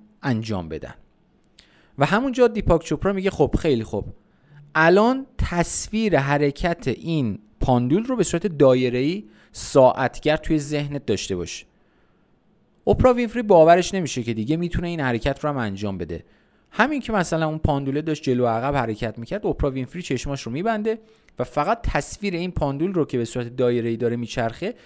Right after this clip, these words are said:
توی ذهنش نگه می‌داره. بعد از یک مدت کوتاهی می‌بینه که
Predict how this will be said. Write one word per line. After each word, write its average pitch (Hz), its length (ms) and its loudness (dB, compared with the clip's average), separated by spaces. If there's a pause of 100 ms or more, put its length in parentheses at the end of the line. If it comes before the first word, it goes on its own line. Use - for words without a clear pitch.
(200)
توی 220 220 0
ذهنش 185 760 -2
نگه 107 360 -2
می‌داره. 76 320 -10 (800)
بعد 165 200 6
از 156 140 0
یک 156 160 -4
مدت 135 300 -4
کوتاهی 131 380 -6
می‌بینه 127 320 -4
که 151 240 -2